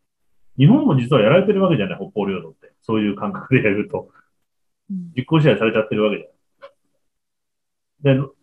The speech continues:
Speaker 1: ね、これも許すことになっちゃうから。
Speaker 2: うん。
Speaker 1: で、ぐずぐずぐずぐず。そういうこともちゃんと踏まえて、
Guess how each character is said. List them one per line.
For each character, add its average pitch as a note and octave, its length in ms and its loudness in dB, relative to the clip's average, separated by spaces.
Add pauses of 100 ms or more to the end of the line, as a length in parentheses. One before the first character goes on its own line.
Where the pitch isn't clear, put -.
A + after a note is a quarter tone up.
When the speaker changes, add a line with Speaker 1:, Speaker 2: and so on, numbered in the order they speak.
Speaker 1:
ね、 F3 380 -2 (420)
こ G3 180 4
れ A3 80 8
も A3 200 6
許 G3+ 180 4
す - 60 -6
こ D3+ 100 0
と B2 100 2
に G#2+ 60 0
な A2 120 0
っ - 80 -12
ち - 60 -4
ゃ F#2 60 0
う F2 80 -8
か F2 80 -8
ら。 E2+ 280 -8 (1000)
Speaker 2:
う - 20 -10
ん。 F3 140 -12 (140)
Speaker 1:
で、 F3 120 -2
ぐ G3 100 2
ず F#3+ 80 0
ぐ D#3 120 2
ず A#2+ 80 -2
ぐ C3 160 2
ず B2+ 80 0
ぐ G#2 160 -4
ず。 F#2 220 -16 (520)
そ A3 160 2
う C4+ 60 6
い - 20 6
う B3 60 2
こ C4 80 2
と C4+ 80 0
も F#3+ 100 2
ち C#3 60 -2
ゃ D3 60 4
ん C#3+ 80 0
と D3+ 60 2
踏 C#3+ 100 2
ま E3+ 180 2
え G2+ 100 -2
て、 G#2 300 0